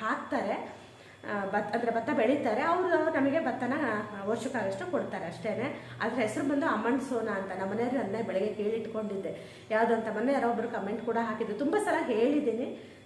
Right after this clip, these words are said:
ತುಂಬ ಸಣ್ಣ ಅಕ್ಕಿ ಅದು, ತುಂಬ ಚೆನ್ನಾಗಿರುತ್ತೆ. ನಾವು ಪಾಲಿಶ್ ಇಡ್ಸಲ್ಲ,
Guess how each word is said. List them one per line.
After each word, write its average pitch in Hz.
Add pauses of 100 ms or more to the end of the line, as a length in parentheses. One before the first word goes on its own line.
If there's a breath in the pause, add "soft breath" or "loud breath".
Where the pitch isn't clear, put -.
ತುಂಬ 339 (100)
ಸಣ್ಣ 294
ಅಕ್ಕಿ 285
ಅದು, 214
ತುಂಬ 254
ಚೆನ್ನಾಗಿರುತ್ತೆ. 214
ನಾವು 320
ಪಾಲಿಶ್ 254
ಇಡ್ಸಲ್ಲ, 175